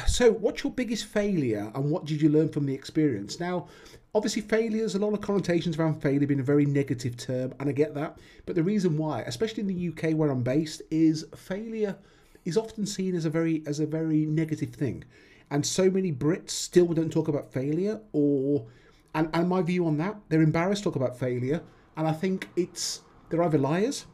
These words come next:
If you've never failed, you, you're either a liar or you've just never pushed yourself hard enough. So I like talking about it and getting people very comfortable talking about failure, because in my view is,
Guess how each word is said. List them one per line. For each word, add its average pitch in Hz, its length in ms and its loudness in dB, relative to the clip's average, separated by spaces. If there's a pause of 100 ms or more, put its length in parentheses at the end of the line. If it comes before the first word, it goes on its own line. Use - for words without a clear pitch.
(220)
If - 120 -6
you've 156 80 0
never 220 180 6
failed, 180 480 0
you, 156 320 0
you're 151 260 4
either 139 260 2
a 135 80 0
liar 180 440 -2
or 151 100 4
you've 139 120 0
just 139 200 -8
never 139 180 0
pushed 151 240 -2
yourself 127 280 -6
hard 123 240 -2
enough. 98 260 -10
So 131 380 0 (380)
I 147 60 0
like 185 400 0 (100)
talking 196 560 -2
about 113 400 -6
it 131 80 -6
and 147 100 -2
getting 151 200 0
people 151 240 0
very 160 200 2
comfortable 156 480 -4
talking 139 220 -2
about - 220 -8
failure, 135 300 0
because 135 200 -6 (240)
in 185 140 -2
my 220 160 -2
view 147 240 2
is, 120 260 -2